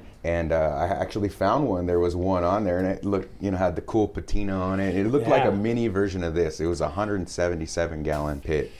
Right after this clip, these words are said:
Speaker 1: or a hundred eighty-eight. I don't remember what it was.
Speaker 2: We're actually sitting right next to your current pit.
Speaker 1: Yeah, we're,
Speaker 2: <laughs>
Speaker 1: yeah, I have a, I actually have a cooked, uh, that I'm doing right now for tomorrow for a pop-up. Um, but, yeah, it, it had a, you know, it was a really cool looking pit, and, uh,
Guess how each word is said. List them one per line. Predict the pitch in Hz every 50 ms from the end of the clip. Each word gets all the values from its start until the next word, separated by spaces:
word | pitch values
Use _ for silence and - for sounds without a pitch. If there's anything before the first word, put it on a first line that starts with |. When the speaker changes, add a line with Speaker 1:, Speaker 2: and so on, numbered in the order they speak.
| - - -
Speaker 1:
or | - 85
a | 85
hundred | 98 123 135 127 113
eighty-eight. | 107 104 98 90 85 82 80 78
I | - 78
don't | 87 80
remember | 76 73 73 78 78 76
what | 76 73
it | 76 -
was. | 73 76 73 - - - - - - - -
Speaker 2:
We're | 147 156
actually | 175 190 180 - 170 147
sitting | 143 - - 170 151 147 139
right | 135 131 135 123
next | 131 139 135 - -
to | - 131
your | 123 113
current | - - 147 143 139 135 127 117 107
pit. | 98
Speaker 1:
Yeah, | 110 110 110 98
we're, | 98 98 104 117 123 117 - - -
Speaker 2:
<laughs> | - -
Speaker 1:
yeah, | 233 202 - -
I | 226 151
have | 120 123 123 117
a, | 110 -
I | 110 120
actually | 123 120 117 - 117 110
have | 110 107 90
a | 90
cooked, | - - 120 107 - - - - - -
uh, | - 90 87 85 82 82 82 82 80 - -
that | 87 87
I'm | 85 85 85
doing | 92 95 90 87
right | 87 85 82 78
now | 80 87 90 87
for | 85 - 80 80
tomorrow | - - 82 82 82 85 85 85 82 80 78 -
for | - 78
a | 78 78
pop-up. | - 87 82 82 80 - 85 82 78 - - - - - - - - - - - - - - - - -
Um, | - - 82 80 78 73 73 73 73 - - - - -
but, | 90 90 110 110 110 - - - - - -
yeah, | - 101 113 123 131 117 101 98
it, | 95 92 90 76 64 98
it | 95
had | 101 104 101 101 95 90
a, | 85 85 80 80 85 82 - - - - - - - - - -
you | - 90
know, | 85 80 82
it | 90
was | 101 95
a | 98 95
really | 95 95 98 92
cool | 90 - 104 101 98
looking | 95 98 92 - 95 87
pit, | - - 98 92 92 107 104 - - -
and, | 85 85 85 82 82 82 76 80
uh, | 78 80 80 80 78 78 76